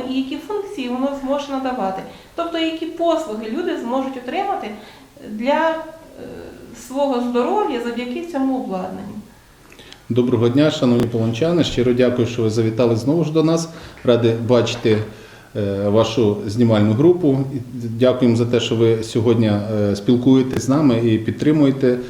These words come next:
Speaker 2: наш заклад, вносите інформацію на, е, загал, е, нашої громади. Так, дійсно, сталася така ситуація, що з початком, е, воєнного стану, з початком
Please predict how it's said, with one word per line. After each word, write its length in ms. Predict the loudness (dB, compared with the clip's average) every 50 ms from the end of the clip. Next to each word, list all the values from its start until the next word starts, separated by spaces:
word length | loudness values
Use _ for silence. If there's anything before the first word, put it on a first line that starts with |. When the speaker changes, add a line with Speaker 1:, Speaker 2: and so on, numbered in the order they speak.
| -14 -6 0
Speaker 2:
наш 220 | 2 4 4 4 4
заклад, 500 | 4 4 2 2 2 2 2 0 0 -2 -6 -4 0
вносите 420 | 2 2 2 2 0 -2 0 2
інформацію 720 | 2 2 2 2 2 4 4 4 4 2 2 0 0 2 2
на, 300 | 2 2 0 0 0 -4 -6 -12 -18 -20 -20 -20 -12 -6 -2
е, 80 | -2
загал, 420 | 0 2 2 2 4 4 2 2 0 -2 -6 -8 -4 -2
е, 100 | 0 2
нашої 440 | 2 2 2 2 2 2 2 2
громади. 480 | 4 4 4 4 4 4 4 4 4 2 0 -2 -8 -12 -16 -18 -20 -20 -20 -20 -20 -20 -20 -20 -4 2
Так, 300 | 4 6 6 4 2 2
дійсно, 360 | 0 0 0 0 2 0 0 0 -2 -6
сталася 360 | -6 0 2 4 4 4 2 2
така 220 | 0 0 0 0
ситуація, 640 | 0 0 -2 0 2 2 4 4 2 2 0 0 0
що 180 | -2 -4 -4 -6
з 40 | -4
початком, 640 | -2 -2 0 2 2 2 2 4 4 4 4 4
е, 400 | 2 -2 -10 -14 -18 -16 -12 -8 -6 -4 -2 -2 -2 0 0 0 0 0 0 0 0 -2 -4 -4 0
воєнного 480 | 4 4 6 6 6 6 4 4 4 2
стану, 480 | 0 0 2 2 4 6 6 4 4
з 160 | 2 -2 -6 -12
початком 760 | -12 -8 -8 -4 0 0 0 0 0 0 2 2 2 2